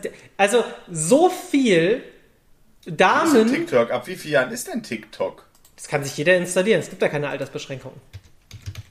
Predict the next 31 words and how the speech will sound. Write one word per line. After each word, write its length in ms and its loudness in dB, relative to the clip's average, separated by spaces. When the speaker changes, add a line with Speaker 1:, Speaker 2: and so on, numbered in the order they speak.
Speaker 2:
TikTok. 420 -14
Alters- 880 -16
Speaker 1:
Auf 140 2
jeden 300 4
Fall, 400 4
wie 300 0
viele 760 0
Damen 800 0
und 280 -2
auch 220 -2
Herren 380 -2
sich 200 -10
dort 240 -2
so 200 0
freizügig 840 -2
zeigen, 300 2
wo 60 -2
ich 120 -6
mir 120 -2
auch 140 -2
denke, 360 0
jetzt 160 -2
stell 160 4
dir 80 2
mal 160 0
vor, 500 0
du 80 0
hast 120 -2
einen 140 0
pubertierenden 760 0
Teenager. 640 -4